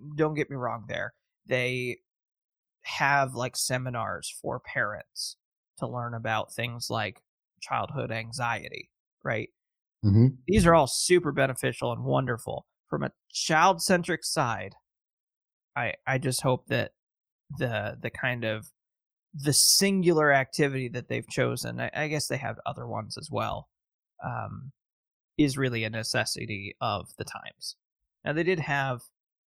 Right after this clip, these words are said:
Speaker 1: uh, art contests and, and whatnot. It seems that they held all of these via Zoom meeting, which is kinda
Speaker 2: Mm-hmm.
Speaker 1: cool, <laughs> actually. Uh, I could see just the,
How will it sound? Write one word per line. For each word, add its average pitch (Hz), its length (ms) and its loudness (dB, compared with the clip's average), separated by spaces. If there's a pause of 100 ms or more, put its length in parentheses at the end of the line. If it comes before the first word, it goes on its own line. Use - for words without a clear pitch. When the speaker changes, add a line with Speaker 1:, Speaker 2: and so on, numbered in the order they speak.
(280)
Speaker 1:
uh, 120 280 -10 (100)
art 143 220 0
contests 123 760 -4
and, 120 200 -12
and 117 160 -12
whatnot. 110 460 -6
It 143 140 -2
seems 190 300 0
that 190 100 2
they 143 140 2
held 143 240 2
all 143 200 4
of 143 100 -4
these 147 260 -4
via 123 240 0
Zoom 131 340 -2
meeting, 208 360 -2 (1160)
which - 180 -4
is - 80 0
kinda 95 260 8
Speaker 2:
Mm-hmm. 92 100 4
Speaker 1:
cool, 151 320 4
<laughs> - 80 -14
actually. 120 540 -4 (520)
Uh, 113 280 -2
I 143 100 0
could 147 160 -2
see 151 320 2 (100)
just 160 480 0
the, 127 380 -4